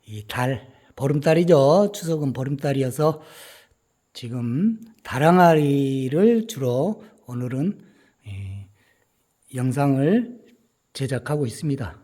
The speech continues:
어, 이, 이 다랑아리도, 항아리도 오십이 센치 초대형입니다.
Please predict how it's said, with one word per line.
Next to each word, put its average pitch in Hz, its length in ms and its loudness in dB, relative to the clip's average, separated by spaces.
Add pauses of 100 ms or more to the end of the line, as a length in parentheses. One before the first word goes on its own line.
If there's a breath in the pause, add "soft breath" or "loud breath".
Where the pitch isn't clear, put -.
(300)
어, 113 300 -12 (100)
이, 135 120 -20 (580 soft breath)
이 214 480 0
다랑아리도, 175 880 0
항아리도 156 880 -4 (380 loud breath)
오십이 165 520 -2
센치 175 560 -4
초대형입니다. 190 800 0